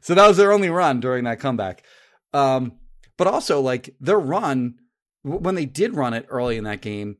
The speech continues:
it was totally ineffective. Like, they had, they, they had five, uh, designed runs in that game. You know how many of those worked based on down and distance,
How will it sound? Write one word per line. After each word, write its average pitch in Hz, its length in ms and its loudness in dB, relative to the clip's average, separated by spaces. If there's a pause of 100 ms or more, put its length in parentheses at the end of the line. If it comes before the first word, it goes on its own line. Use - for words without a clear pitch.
(280)
it 233 140 -10
was 262 220 -10
totally 302 560 -2
ineffective. - 760 -6
Like, 143 180 -4
they 175 140 -4
had, 160 240 -8
they, 156 140 -2
they 156 280 -8
had 151 240 -8
five, 180 760 -2 (760)
uh, 131 280 -2
designed 135 720 -4
runs 110 360 -8
in 104 80 -10
that 98 180 -8
game. - 340 -10 (680)
You 104 100 -10
know 101 100 -4
how 113 120 -6
many 135 340 0
of - 320 -10
those 143 280 -2
worked 175 560 -6 (180)
based 135 320 -2
on 127 280 -2
down 135 260 -2
and 147 120 -6
distance, 208 560 -8